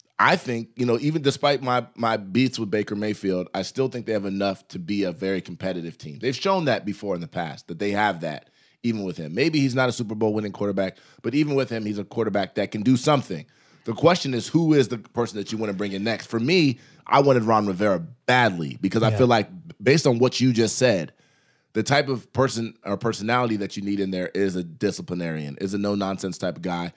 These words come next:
Speaker 1: a guy who can relate to players, but a guy who's not gonna let the players run the show. And, of course, you know, that he got away to Washington. There's still some other names out there. Who do you see? Where do you want this thing to go?
Speaker 2: Well, it's interesting, you know, um, in my evaluation of,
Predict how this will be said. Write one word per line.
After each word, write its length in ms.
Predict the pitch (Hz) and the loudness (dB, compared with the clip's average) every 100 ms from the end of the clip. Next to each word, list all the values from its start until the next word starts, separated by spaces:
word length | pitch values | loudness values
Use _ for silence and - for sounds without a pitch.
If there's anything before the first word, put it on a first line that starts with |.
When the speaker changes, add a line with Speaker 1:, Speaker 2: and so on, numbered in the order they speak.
| _ _ | _ _
Speaker 1:
a 80 | 92 | -4
guy 140 | 113 | 2
who 80 | 120 | 2
can 140 | 120 117 | 2 0
relate 260 | 110 110 | 0 0
to 60 | 104 | -2
players, 280 | - 104 104 | -2 0 0
but 100 | 101 | -4
a 40 | |
guy 180 | 104 123 | 0 2
who's 120 | 135 120 | 2 2
not 180 | 127 | -2
gonna 140 | 120 110 | -2 0
let 240 | 110 110 - | 0 -2 -4
the 120 | 92 | -2
players 340 | 117 110 98 | 2 2 2
run 140 | 95 98 | 0 -2
the 80 | 92 | -2
show. 380 | - 110 90 - _ _ _ _ | 0 2 0 -4 _ _ _ _
And, 240 | 110 104 101 | -2 0 -2
of 80 | |
course, 320 | - 123 117 - _ | 2 2 2 -2 _
you 180 | 92 98 | -6 -2
know, 140 | 92 | -2
that 100 | 87 | 0
he 100 | 92 | -2
got 200 | 101 98 | 0 2
away 180 | 95 95 | 2 2
to 80 | 90 | 2
Washington. 580 | 95 95 - 95 90 92 _ _ _ | 2 0 -4 -6 -6 -8 _ _ _
There's 140 | 113 | -4
still 120 | - 131 | 0 0
some 140 | 120 | 2
other 120 | 117 110 | 2 2
names 240 | 107 101 | 0 0
out 140 | 95 | -2
there. 280 | 101 92 90 76 | -2 -4 -6 -4
Who 140 | 120 | -2
do 60 | 120 | 0
you 120 | 117 | 0
see? 440 | - 113 101 98 - _ - | 0 0 0 -2 -8 _ -4
Where 120 | 107 | -2
do 60 | 110 | 0
you 80 | |
want 120 | 104 95 | -2 -4
this 120 | 95 | -6
thing 140 | - 82 | -4 -8
to 60 | |
go? 220 | 76 78 69 | -8 -8 -6
Speaker 2:
Well, 360 | 139 151 165 165 | -2 2 2 2
it's 120 | 156 | 6
interesting, 640 | 175 156 135 - 117 104 85 _ | 6 6 2 0 -2 -2 -8 _
you 160 | 131 117 | -2 0
know, 400 | 123 120 117 101 _ - | 2 0 -4 -6 _ -4
um, 420 | 120 117 120 117 - | -2 0 -2 -4 -4
in 160 | 135 127 | 0 2
my 260 | 143 160 | 2 2
evaluation 920 | 147 127 127 123 120 120 117 120 113 | 2 0 -2 -2 -2 -4 -6 -6 -4
of, 340 | 110 107 104 | -4 -6 -8